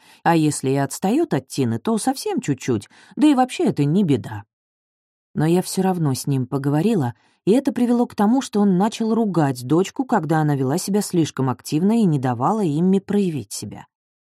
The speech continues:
Это было уже слишком. Девочка ведь ни в чём не виновата. Тина терялась,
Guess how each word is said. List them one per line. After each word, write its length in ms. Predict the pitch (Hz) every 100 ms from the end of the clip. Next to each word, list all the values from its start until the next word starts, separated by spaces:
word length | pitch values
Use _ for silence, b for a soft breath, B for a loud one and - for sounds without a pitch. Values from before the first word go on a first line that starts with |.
| _ _ -
Это 300 | 123 123 160
было 220 | 147 131
уже 240 | 135 139 131
слишком. 560 | - 123 101 - 104 - _ _ _ -
Девочка 460 | 156 185 131 -
ведь 160 | 127 127
ни 80 | 180
в 60 |
чём 240 | - 185 196
не 80 | 190
виновата. 560 | 180 170 156 185 113 - _ _ _ _ -
Тина 280 | 214 196
терялась, 580 | 165 170 165 214 196 -